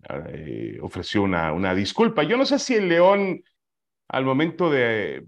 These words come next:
y, y, y es verdad lo que dice Héctor, ¿no? A lo mejor hubo un, una, una situación negociada, pero el León lo que quería era, para mí, aunque Roberto no lo ve en una toma realmente,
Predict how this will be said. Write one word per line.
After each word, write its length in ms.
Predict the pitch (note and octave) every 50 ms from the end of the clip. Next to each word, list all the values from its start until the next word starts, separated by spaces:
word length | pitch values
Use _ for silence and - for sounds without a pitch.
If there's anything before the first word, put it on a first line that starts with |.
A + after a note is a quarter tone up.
| - - -
y, 760 | A2 A2+ G#2 G#2+ A2 G#2+ F2+ F2 A2 A2 G#2+ G#2+ G#2 G#2+ -
y, 0 |
y 240 | - G2 A2 A2 A#2+
es 140 | C3 C3+ B2
verdad 420 | B2 A2+ G#2+ A#2 B2+ C3 A#2+ G#2 G2+
lo 160 | G2 F#2 -
que 80 | F#2
dice 340 | F#2+ G#2 G#2 - - B2 D3
Héctor, 320 | D#3+ D#3 - - G#2 E2 G2
¿no? 160 | A2+ D3+ -
A 20 |
lo 100 | G2+ F#2+ F#2
mejor 260 | F2 F2+ G#2+ A2 A2
hubo 240 | A2 A2 G#2 G2+ G2
un, 280 | G2 G2+ G2+ G2 - _ _ _ _ _ _ - -
una, 280 | G2+ G#2+ G2 F#2 F2+
una 220 | F2+ G#2 A2 G#2+ G#2
situación 500 | - F2+ - - F2 - - G#2 G#2 G2+
negociada, 800 | F#2+ F2 F#2 F#2+ - - F3 F#3 F3+ E3+ D#3 D3+ D3 C#3+ - - - _ _ _ _ _ _ _
pero 200 | C3 B2 A#2 A2+
el 120 | A#2+ D3
León 300 | C3 C3 C3 C#3+ D3+ C#3+
lo 120 | C3+ B2+ -
que 120 | A2+ G#2
quería 400 | - A2+ G#2+ A2 A#2 A#2+ B2 A#2+
era, 380 | A#2+ A#2 A#2+ A#2 G#2+ G2+ F2 - _ - - - _ _
para 260 | - C#3 C3 B2+ B2
mí, 360 | A#2+ B2 C#3+ F3 G#3 G#3 F#3
aunque 260 | C#3 A#2 A2+ - A#2+ A2
Roberto 420 | G#2+ A#2 B2+ D3 D#3+ - D3+ C#3+
no 140 | B2+ B2+ C3+
lo 140 | C#3 B2+ G#2+
ve 160 | A#2 B2+ C3+
en 100 | B2+ B2
una 240 | B2 A#2+ A#2 A2 A#2
toma 600 | A2+ A#2 A#2 B2+ B2 A#2+ A2 G2+ F#2+ E2+ D#2+ - _
realmente, 920 | - G2+ G#2+ A2 G#2+ A2 A#2 A#2+ A#2+ A2+ A#2 A#2 A2+ G#2 F#2+ E2 - -